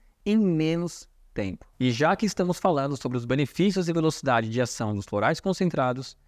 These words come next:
é importante que a gente possa entender como eles atuam em nosso organismo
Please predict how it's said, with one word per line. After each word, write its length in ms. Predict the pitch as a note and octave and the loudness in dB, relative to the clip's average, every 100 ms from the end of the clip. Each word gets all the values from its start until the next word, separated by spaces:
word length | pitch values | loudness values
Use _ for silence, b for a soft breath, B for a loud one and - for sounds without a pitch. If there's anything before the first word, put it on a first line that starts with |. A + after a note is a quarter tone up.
| _ _ - | _ _ 0
é 80 | |
importante 640 | F#3+ F#3+ F#3 C#3+ C#3 D3+ - | 2 2 0 0 -2 -2 -2
que 80 | |
a 60 | C3+ | 0
gente 220 | C#3 C#3 | 0 -2
possa 480 | - E3+ A3+ - G3+ | 0 2 2 2 0
entender 520 | G3+ G3 C#3+ B2 D3 _ _ - | 2 2 0 0 -4 _ _ -4
como 180 | C#3+ F3 | 2 2
eles 160 | E3+ | 2
atuam 360 | E3 - E3 G#3+ | 0 0 2 2
em 60 | |
nosso 240 | F#3+ F3+ F#3+ | 2 0 -2
organismo 500 | G3 G#3 A#2 G2 | 0 0 0 -6